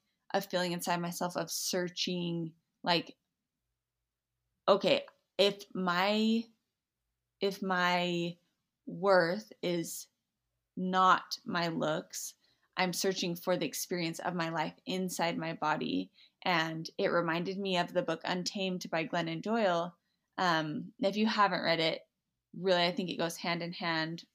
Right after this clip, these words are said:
with this book in a lot of ways. But it's, you know, she talks a lot in that book about experiencing, like, eating or, like Kaylin said, like, intimacy,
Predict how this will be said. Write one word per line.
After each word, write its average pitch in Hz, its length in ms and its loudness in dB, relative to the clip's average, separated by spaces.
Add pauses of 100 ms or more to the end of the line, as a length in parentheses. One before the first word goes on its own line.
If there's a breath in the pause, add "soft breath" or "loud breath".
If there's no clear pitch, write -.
with 175 180 -6 (100)
this 196 180 0
book 170 220 -4
in 170 80 -4
a 165 80 -4
lot 175 180 2
of 175 80 -2
ways. 170 420 -2 (600 soft breath)
But 190 340 8 (1160)
it's, - 380 0
you 196 160 -2
know, 175 140 0
she 214 200 -2
talks 220 380 0
a 196 60 4
lot 180 220 0
in 196 80 -8
that 170 180 -4
book 170 180 -2
about 151 400 0 (540)
experiencing, 185 1120 -2 (300)
like, 175 240 -4 (220)
eating 180 640 -2 (120)
or, 175 640 2
like 180 200 -4
Kaylin 170 300 -4
said, 175 160 -4
like, 160 160 -6 (100)
intimacy, 180 880 -2